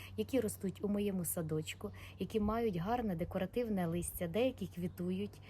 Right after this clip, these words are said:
Тож готуйте каву, чай, смаколики і приємного вам перегляду! А хто завітав до мене вперше на канал, обов'язково підпишіться. Тут ви знайдете багато корисних та цікавих відео.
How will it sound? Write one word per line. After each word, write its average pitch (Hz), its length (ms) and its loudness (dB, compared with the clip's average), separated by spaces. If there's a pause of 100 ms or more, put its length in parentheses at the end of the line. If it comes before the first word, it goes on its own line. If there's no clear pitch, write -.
(1400)
Тож 214 260 4
готуйте 175 840 -2 (260)
каву, 254 500 2
чай, 226 360 2
смаколики 262 960 0 (340)
і 208 100 2
приємного 214 680 0
вам 180 380 0
перегляду! 220 680 4 (400)
А 254 40 0
хто - 180 2
завітав 202 420 2
до 175 100 -2
мене 175 200 0
вперше - 400 2
на 180 80 0
канал, 170 400 -2
обов'язково 226 800 2
підпишіться. 185 800 -4
Тут 190 120 0
ви 170 160 0
знайдете 175 520 0
багато 165 420 -4
корисних 196 560 0
та 170 100 0
цікавих 196 560 -4
відео. 165 440 -2